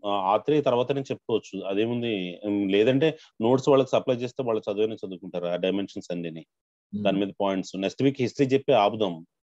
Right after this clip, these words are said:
Speaker 1: ఎందుకంటే ప్రిలిమ్ కొంచెం
Speaker 2: వాళ్ళకి అడుగు,
Speaker 1: toughest.
Speaker 2: ఆదివారం అయినా పర్లేదా వాళ్ళకి? ఆదివారం అయినా?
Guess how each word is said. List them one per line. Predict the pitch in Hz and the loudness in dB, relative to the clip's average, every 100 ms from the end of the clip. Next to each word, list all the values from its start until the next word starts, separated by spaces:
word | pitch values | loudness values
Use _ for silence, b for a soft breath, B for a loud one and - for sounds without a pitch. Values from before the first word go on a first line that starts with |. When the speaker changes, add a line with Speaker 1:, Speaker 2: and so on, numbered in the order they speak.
| 98 | -6
Speaker 1:
ఎందుకంటే | 110 120 147 | -2 2 4
ప్రిలిమ్ | 139 113 131 151 139 | 4 2 2 4 2
కొంచెం | 135 117 131 117 107 98 92 87 | 0 -2 -4 -4 -4 -4 -6 -8
Speaker 2:
వాళ్ళకి | 82 _ _ - 151 | -12 _ _ -2 0
అడుగు, | 165 202 | 2 4
Speaker 1:
toughest. | 226 - 208 | 2 2 -2
Speaker 2:
ఆదివారం | 180 208 208 | 2 2 4
అయినా | 196 196 175 | 2 0 -2
పర్లేదా | 151 156 147 | -2 0 0
వాళ్ళకి? | 185 151 - 233 240 190 | -2 -6 -6 -6 -4 -6
ఆదివారం | 131 135 135 123 120 | -4 -2 -2 -4 -8
అయినా? | 123 | -8